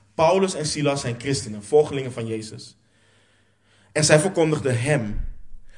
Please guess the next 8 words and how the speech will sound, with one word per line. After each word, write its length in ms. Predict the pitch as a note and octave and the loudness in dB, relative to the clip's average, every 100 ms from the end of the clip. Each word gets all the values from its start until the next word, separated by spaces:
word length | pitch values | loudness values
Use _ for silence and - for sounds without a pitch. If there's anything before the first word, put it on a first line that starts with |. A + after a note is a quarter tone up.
| - | -8
Maar 140 | D3+ D#3+ | -4 2
Paulus 380 | D#3+ G3+ G3 | 4 4 2
en 60 | D#3 | -2
Silas 380 | - F#3+ D#3 B2 | -4 2 2 4
waren 280 | C3+ C3+ B2 | 2 2 0
bestempeld 600 | A#2+ - E3+ - C3+ B2+ | -2 2 2 2 -4 -2
als 300 | B2+ B2+ - | -2 -2 2
onruststokers 1080 | F3 G3 F#3 D3+ - C3 A#2 A2 A2+ D#3 | 4 4 2 -2 0 0 0 -2 -6 -6